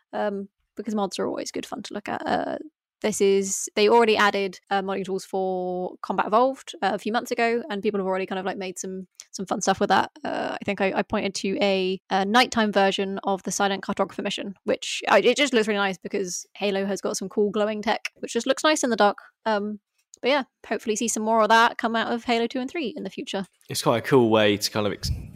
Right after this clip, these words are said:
Speaker 2: extend the, the interest and the lifespan of these games as well
Speaker 1: Yeah.
Speaker 2: with mods, isn't it? Um, 'Cause at the end of the day, the mods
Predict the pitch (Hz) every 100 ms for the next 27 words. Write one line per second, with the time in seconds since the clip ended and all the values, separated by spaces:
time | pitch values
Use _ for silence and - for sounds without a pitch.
0 | - - - 104 - - 113 107 101 101
1 | - - - - - - _ 107 - -
2 | 113 107 95 110 95 - 104 104 104 101
3 | - 101 104 101 107 104 107 107 107 110
4 | 113 113 113 110 - 113 117 110 107 123
5 | 113 113 110 - _ _ 107 104 104 101
6 | 104 _ _ _ - 120 - - 139 139
7 | 123 113 117 110 107 110 107 104 - -